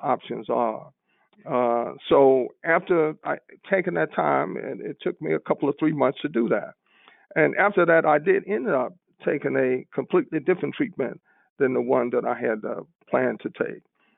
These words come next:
And, and this treatment literally took me out of town. I'm, uh, in Boston, where we have a lot of medical institutions,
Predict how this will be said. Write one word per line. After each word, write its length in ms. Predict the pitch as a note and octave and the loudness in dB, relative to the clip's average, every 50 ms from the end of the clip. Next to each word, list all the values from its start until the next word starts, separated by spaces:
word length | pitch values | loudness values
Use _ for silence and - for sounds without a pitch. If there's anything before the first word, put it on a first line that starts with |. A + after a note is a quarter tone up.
| _ _ _ - | _ _ _ -4
And, 220 | D#3 C#3+ - - | -2 -2 0 2
and 180 | D3+ C#3+ D3 E3+ | 0 0 4 6
this 120 | G3 G3 - - | 4 4 4 2
treatment 380 | - B3 C4 - D#3+ D#3 C#3+ - | 0 0 0 0 -2 -2 2 2
literally 500 | D3 E3+ F#3+ F3 D3 C#3 C3+ C#3+ C#3 - - | 4 4 4 2 2 0 0 0 -2 -2 -4
took 160 | - - - D3+ | -6 -8 -6 -4
me 80 | D3+ | -2
out 140 | C#3+ B2+ - | -2 -2 -2
of 120 | - - | -4 -2
town. 460 | - G3+ - - C2+ - - - - - _ - | -2 0 0 0 0 -2 -4 -8 -14 -18 _ -8
I'm, 360 | - C3+ C3 C3+ C3+ C3 C3 | -6 -4 -4 -2 -4 -4 -6
uh, 100 | B2+ B2+ - - | -8 -8 -8 -6
in 180 | E3 D#3 D3+ D3+ | -4 -4 -2 2
Boston, 480 | C3 C3 B2+ D3 C#3+ - D#3+ D#3 D3 | 4 4 4 4 2 -2 -4 -6 -4
where 160 | C3 C3+ C3 B2+ | -2 -2 -2 -2
we 140 | C3 B2+ - | -2 -6 -4
have 160 | C#3+ A2+ A#2 | -4 -4 -4
a 40 | B2 | -2
lot 220 | A#2+ B2+ C#3+ C#3 | 0 2 2 2
of 80 | B2+ B2 | 0 2
medical 360 | C3 D3+ - C3+ - C3 B2+ | 2 2 2 2 0 -4 -4
institutions, 720 | B2+ B2+ - - - - - C#3 B2+ - - - C3+ A#2 | -4 -8 -10 -14 -20 -14 -10 -10 -10 -8 -6 -8 -8 -8